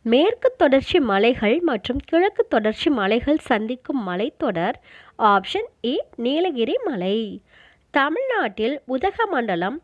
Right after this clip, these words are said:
கொடைக்கானல், ஏற்காடு போன்ற இடங்கள் டேஷ் என அழைக்கப்படுகின்றன. ஆப்ஷன் ஏ, மலைவாழ் இடங்கள். தமிழ்நாட்டில் உள்ள பீடபூமி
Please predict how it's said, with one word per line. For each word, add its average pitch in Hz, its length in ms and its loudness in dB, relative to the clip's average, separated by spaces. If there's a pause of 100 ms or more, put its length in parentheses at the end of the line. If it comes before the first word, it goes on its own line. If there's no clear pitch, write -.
(160)
கொடைக்கானல், 254 880 0
ஏற்காடு 330 680 2
போன்ற 233 380 0
இடங்கள் 240 540 0
டேஷ் 240 460 0
என 269 380 -2
அழைக்கப்படுகின்றன. 226 1120 -2 (420)
ஆப்ஷன் 196 520 0 (160)
ஏ, 254 340 -4
மலைவாழ் 359 640 -4
இடங்கள். 202 560 -4 (1300)
தமிழ்நாட்டில் 427 800 2
உள்ள 240 300 0
பீடபூமி 247 640 -2